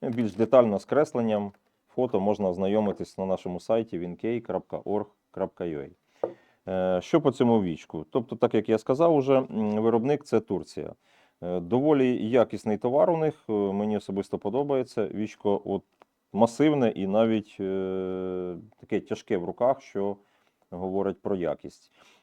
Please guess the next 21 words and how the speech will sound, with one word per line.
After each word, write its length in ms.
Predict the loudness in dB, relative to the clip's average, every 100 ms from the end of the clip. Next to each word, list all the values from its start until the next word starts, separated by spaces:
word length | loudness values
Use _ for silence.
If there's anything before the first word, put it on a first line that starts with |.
| _
М, 220 | -16 -12 -2
матеріал, 480 | 0 2 6 6 6
з 40 |
чого 240 | 4 2
зроблено, 440 | 2 2 2 2 0
це, 520 | 0 4 4 4 2
е, 400 | 0 -4 -4 -6
цинковий 480 | -6 -4 -4 -2 -4
сплав. 360 | -4 0 0 0 _ _ _ -20 -20 _ _ _ _
Е, 160 | -10 -10
колір 360 | 0 4 4 4
бронза. 440 | -2 -6 -8 -12 -14 _ _ _
Такий 280 | -16 -8 -6
от 160 | -6 -10 _ _ _ _ _
цікавий, 560 | -20 -4 0 0 -2 -6 _ _
гарний 440 | -6 -6 -6 -10 -14 _ _ _ _ _
колір. 320 | -8 -8 -8 -14 _ -20 _
Е, 160 | -4 0
вічко 680 | 0 -2 2 4 6 6 2
має 1120 | 2 4 4 4 4 2 2 0 -2 -2 -6 -10 _ _ -6
лінзу 420 | -2 -2 -2 -4